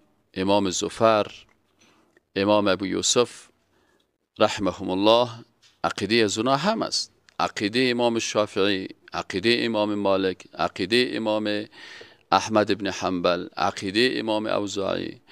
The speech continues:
عقیده داوود ظاهری، عقیده تمام فقهای اسلام و تمام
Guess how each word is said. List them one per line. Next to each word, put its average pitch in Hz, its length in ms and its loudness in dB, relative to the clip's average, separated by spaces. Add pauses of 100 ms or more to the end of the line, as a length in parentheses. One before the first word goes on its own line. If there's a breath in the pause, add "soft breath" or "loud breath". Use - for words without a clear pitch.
(400 loud breath)
عقیده 123 840 0 (280)
داوود 110 400 2
ظاهری، 98 600 -2 (160)
عقیده 120 580 2
تمام 143 640 2
فقهای 110 840 0
اسلام 110 720 2 (220)
و 78 100 -4
تمام 110 800 0